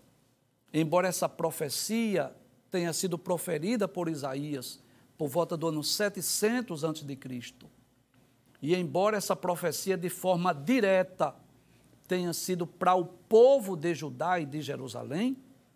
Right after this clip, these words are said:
mas nós podemos aplicá-la também ao nosso dia a dia, né? Mostramos aqui, à luz das profecias bíblicas, que Deus está sempre disposto a perdoar. Quando o homem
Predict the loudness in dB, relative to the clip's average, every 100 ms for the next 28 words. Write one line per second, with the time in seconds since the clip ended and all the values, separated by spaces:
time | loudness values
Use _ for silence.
0 | -8 -2 0 0 -4 -2 0 0 0 -2
1 | -4 -6 -10 -4 -4 -4 -4 -6 -2 -4
2 | -6 -14 -12 -4 -4 -2 -4 -6 -10 -8
3 | -8 -8 -10 -10 -12 -16 _ _ _ _
4 | _ _ -6 -6 -2 -4 -2 -4 -6 -2
5 | 2 2 2 -2 -2 -4 -4 -4 -4 -10
6 | -8 -10 -6 -4 -2 -2 -4 -8 -10 -20
7 | -20 -2 -2 4 6 6 4 -4 -2 -2
8 | 0 -2 -2 -4 -4 -4 2 2 2 -4
9 | -4 -4 -2 -2 -4 -10 _ _ _ _
10 | _ _ _ _ -2 0 4 4 2 -4